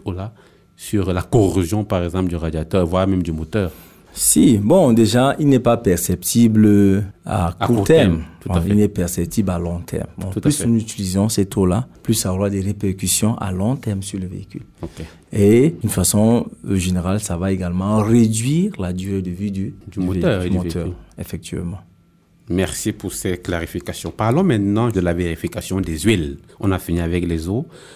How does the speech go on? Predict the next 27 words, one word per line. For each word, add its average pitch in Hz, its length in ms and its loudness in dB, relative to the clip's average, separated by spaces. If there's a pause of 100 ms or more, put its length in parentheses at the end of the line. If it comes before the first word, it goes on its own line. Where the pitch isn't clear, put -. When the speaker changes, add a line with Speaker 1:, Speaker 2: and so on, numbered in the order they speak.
(140)
Speaker 1:
Comment 160 480 4 (200)
et 101 120 0
à 92 80 -2
quelle 113 180 -2
fréquence 107 540 -4
vérifier 95 560 -2
le 98 80 2
niveau 90 280 0
des 95 100 0
différentes 92 580 -4 (200)
huiles, 87 280 -4 (480)
qu'il 107 120 2
s'agisse 104 440 -6
de 95 80 -4
l'huile 92 180 -4
de 87 80 -4
moteur, 101 540 -4 (500)
l'huile 90 720 0
de 87 80 -10
frein 110 480 -2
et 98 60 -4
même 98 260 0
l'huile 95 120 -4
de 85 80 -6
direction ? 80 500 -10 (640)
Speaker 2:
Déjà, 135 640 4
l'huile 120 560 2